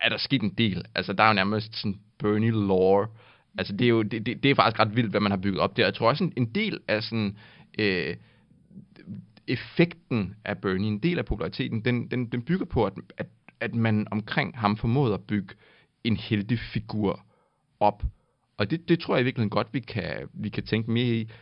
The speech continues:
Fordi ellers, så bliver det, som du siger, Camilla, så bliver det, de er meget sådan... Det er, det er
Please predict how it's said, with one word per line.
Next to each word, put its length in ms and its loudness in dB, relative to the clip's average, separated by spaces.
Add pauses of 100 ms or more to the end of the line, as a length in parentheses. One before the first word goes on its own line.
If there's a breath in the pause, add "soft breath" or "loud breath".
(120)
Fordi 360 -4
ellers, 420 2
så 400 -8
bliver 140 6
det, 80 4
som 100 0
du 60 -2
siger, 180 2
Camilla, 260 0
så 120 -2
bliver 180 6
det, 200 -2
de 100 4
er 40 6
meget 320 4
sådan... 260 -2 (200 loud breath)
Det 100 4
er, 40 6 (220)
det 160 0
er 80 2